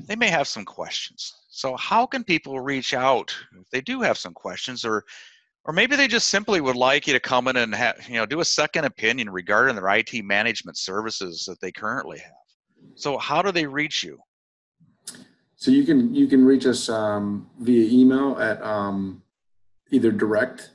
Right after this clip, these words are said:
Speaker 2: at P Semplice, P S E M P L I C E at safesecure dot com. That's spelled S A F S E C U R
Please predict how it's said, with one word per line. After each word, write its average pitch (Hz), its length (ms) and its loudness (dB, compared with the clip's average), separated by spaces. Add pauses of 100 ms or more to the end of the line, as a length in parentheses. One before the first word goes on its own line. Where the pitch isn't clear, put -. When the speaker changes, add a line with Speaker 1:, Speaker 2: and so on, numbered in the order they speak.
Speaker 2:
at 101 280 -4
P 117 300 4
Semplice, 113 880 -4
P 113 300 -2
S 110 300 -4
E 110 200 -2
M 117 520 -4
P 110 240 -4
L 107 360 0
I 104 180 -4
C - 240 -4
E 123 440 -2 (420)
at 95 140 -2
safesecure 104 760 -2
dot 101 200 -2
com. 107 320 -2
That's 101 180 -4
spelled 98 360 -4
S - 300 -6
A 101 200 0
F - 220 0 (420)
S 101 240 -6
E 104 120 -2
C - 240 -6
U 101 440 -2
R 110 440 -4